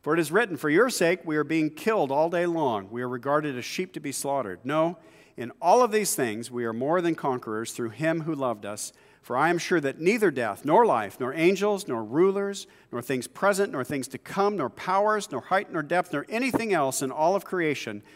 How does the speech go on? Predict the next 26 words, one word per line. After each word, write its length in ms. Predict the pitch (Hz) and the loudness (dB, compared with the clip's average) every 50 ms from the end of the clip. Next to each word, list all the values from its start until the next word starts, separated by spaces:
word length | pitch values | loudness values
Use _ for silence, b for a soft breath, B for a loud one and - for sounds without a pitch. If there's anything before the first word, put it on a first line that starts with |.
| B B B | B B B
will 120 | B 120 113 | B -6 -4
be 160 | 120 143 147 | 0 0 0
able 120 | 151 143 131 | 0 0 -2
to 80 | 127 | -4
separate 520 | 123 - - 190 196 190 175 139 117 110 107 | -2 0 2 2 2 2 0 -4 -4 -2 -4
us 140 | 110 107 - | -6 -8 -8
from 160 | - 113 110 | -8 -8 -8
the 100 | 104 104 | -6 -4
love 240 | 113 135 160 165 170 | 0 2 2 2 0
of 140 | 170 156 - | -4 -8 -8
God 400 | - 139 117 107 104 101 101 - b b b b b b | -6 -4 -2 -2 -2 -2 -4 -6 b b b b b b
that 120 | 120 120 | -12 -10
is 120 | 120 107 123 | -8 -6 -6
in 100 | 117 101 | -6 -6
Christ 320 | - 131 127 123 - - | -4 -4 -4 -4 -4 -6
Jesus 340 | - 120 110 98 110 98 104 | -8 -8 -8 -8 -10 -12 -12
our 140 | 107 107 104 | -12 -12 -12
Lord." 320 | 104 104 98 90 85 87 - _ _ _ _ _ _ _ - | -12 -12 -12 -12 -14 -16 -20 _ _ _ _ _ _ _ -18
Amen? 340 | 98 101 101 107 123 147 160 _ _ _ - _ _ b b b b b b b b b b b _ - 98 | -16 -12 -10 -10 -10 -10 -12 _ _ _ -20 _ _ b b b b b b b b b b b _ -20 -20
Amen. 400 | 98 95 104 110 110 92 90 92 _ B B B B B B B B B | -18 -16 -14 -14 -14 -14 -16 -20 _ B B B B B B B B B
Father, 280 | - - 151 160 165 160 | -2 2 4 4 4 4
we 100 | 147 143 | 2 0
thank 340 | 139 - 180 190 196 190 - | 2 2 4 4 4 2 0
you 160 | 147 120 107 | -4 -4 -4
for 160 | - - 123 | -4 -8 -8
these 400 | 113 120 123 120 113 - - - | -6 -4 -4 -4 -4 -6 -8 -10